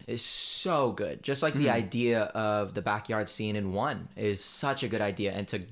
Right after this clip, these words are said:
Speaker 1: draw parallels and have, like,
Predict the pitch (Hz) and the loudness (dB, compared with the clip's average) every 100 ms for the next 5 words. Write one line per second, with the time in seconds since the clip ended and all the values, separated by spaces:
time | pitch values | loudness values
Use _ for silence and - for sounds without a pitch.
0 | 104 _ _ _ - _ - - 120 113 | -16 _ _ _ -20 _ -10 0 2 2
1 | 117 110 107 110 113 113 98 92 98 107 | 2 2 4 4 4 2 0 -2 0 0
2 | 95 101 98 | 2 0 0